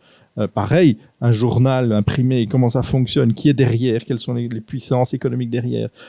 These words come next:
comment, comment est-ce qu'une information vient dans le journal et, ou n'y est pas, et cetera. Eh bien, on, on, on sera dans les mêmes réflexions, et on est dans les mêmes réflexions,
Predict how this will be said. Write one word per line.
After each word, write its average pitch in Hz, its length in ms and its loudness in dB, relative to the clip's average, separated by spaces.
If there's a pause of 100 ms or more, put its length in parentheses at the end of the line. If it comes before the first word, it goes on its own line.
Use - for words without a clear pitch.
(100)
comment, 131 580 4
comment 131 180 0
est-ce 123 100 -4
qu'une 135 160 0
information 131 680 0
vient 123 340 0
dans 127 140 -2
le 117 60 -2
journal 131 460 0
et, 120 280 0 (160)
ou 160 180 2
n'y 131 160 6
est 151 60 4
pas, 135 260 -2 (300)
et 110 80 -2
cetera. 117 420 0
Eh 123 60 -2
bien, 139 160 2
on, 143 260 2
on, 131 100 6
on 143 160 6
sera 208 300 0
dans 160 140 4
les 147 100 4
mêmes 131 220 2
réflexions, 135 520 0
et 127 40 -2
on 131 140 4
est 202 100 4
dans 156 100 2
les 143 60 2
mêmes 135 140 2
réflexions, 135 520 0